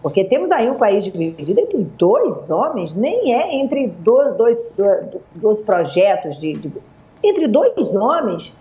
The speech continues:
dois homens que, é, um é menos pior e o outro é completamente que não tinha nem que tá na jogada. Resumindo a ópera, eu não consigo entender como é que pessoas que se agarram a Jesus, que,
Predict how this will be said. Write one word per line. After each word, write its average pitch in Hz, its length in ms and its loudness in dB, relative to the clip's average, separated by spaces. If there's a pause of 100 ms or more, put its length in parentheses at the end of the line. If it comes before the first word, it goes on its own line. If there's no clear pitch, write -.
dois 233 280 2
homens 311 380 -2
que, 262 460 0 (320)
é, 208 420 4
um 285 160 4
é 269 80 2
menos 233 260 0
pior 226 420 2
e 320 100 -2
o 240 80 2
outro 302 200 2
é - 40 -6
completamente 330 880 -2
que 415 80 0
não 415 160 -6
tinha 370 160 0
nem 381 120 -6
que - 80 -16
tá 349 120 -2
na 359 100 -2
jogada. 214 500 0 (200)
Resumindo 294 500 2
a 196 140 2
ópera, 185 180 -4
eu 262 100 2
não 320 120 -2
consigo 247 320 -2
entender 185 400 2
como 196 160 0
é 202 60 2
que - 100 -10
pessoas 165 420 0
que - 100 -12
se 202 140 0
agarram 185 500 0
a 165 80 2
Jesus, 156 680 -2 (320)
que, 175 140 0